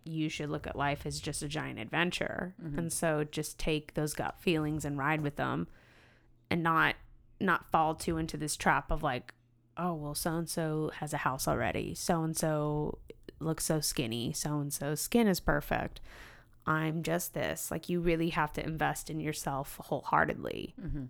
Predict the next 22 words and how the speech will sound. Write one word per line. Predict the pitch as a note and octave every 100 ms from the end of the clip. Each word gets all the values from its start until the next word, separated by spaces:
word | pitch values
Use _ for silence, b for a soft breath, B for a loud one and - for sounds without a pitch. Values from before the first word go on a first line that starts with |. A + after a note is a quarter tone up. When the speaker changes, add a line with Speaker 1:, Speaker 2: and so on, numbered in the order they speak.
| -
Speaker 1:
in | D#3+
order | D#3 D3+ D3+ D3
to | - D3+ D3
create | C#3+ - D3 C#3 B2 - _ - -
the | E3+
type | F3 E3+
of | C3+
life | B2+ -
you | D3+
want | C3+ -
for | -
yourself. | - - - - - - b b b b b -
So | - D#3 D3 C#3+
that | D3+ D#3+
means | D#3+ D#3 D3+ D#3 - -
certain | - - E3 D#3
people | D3+ D3 D#3
might | D3+ D3+
not | C#3+ C3+
agree | C#3+ B2+ C3
with | F3
it | A3 A3 A3